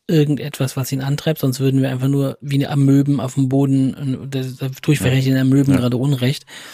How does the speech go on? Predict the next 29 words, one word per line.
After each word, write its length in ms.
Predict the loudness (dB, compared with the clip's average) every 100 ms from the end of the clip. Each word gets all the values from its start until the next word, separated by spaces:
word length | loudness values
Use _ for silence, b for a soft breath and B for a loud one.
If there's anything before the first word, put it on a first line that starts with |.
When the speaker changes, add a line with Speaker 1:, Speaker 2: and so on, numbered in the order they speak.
| B B
Speaker 1:
aber 240 | 0 0 2
wir 140 | 4
würden 220 | 4 4
uns 160 | 2 0
kaum, 340 | 0 0 0 -2
wir 80 | 2
hätten 220 | 2 4
ja 100 | 0
kaum 240 | 0 -2 -2
einen 180 | 0 2
Beweggrund. 1000 | 2 4 2 0 -10 -4 0 2 2 0 B B B
Also 240 | -6 -2
wir 140 | -2 0
haben 160 | 2
Beweggründe 540 | 2 2 0 2 2 2
und 120 | 0
die 240 | -2 -4
verselbstständigen 840 | -2 -2 2 0 -2 -6 -2 -2 0
sich 220 | -2 -2
irgendwann. 460 | 2 2 2 0
Der 140 | 0 0
eine 200 | 0 2
möchte 320 | 0 0 -2
immer 300 | -2 -2 -2
stark 380 | -2 -2 -2 -4
sein, 280 | -6 -4 -4
der 120 | -4
andere 280 | -2 -2 -4
beliebt, 480 | -2 0 0 -4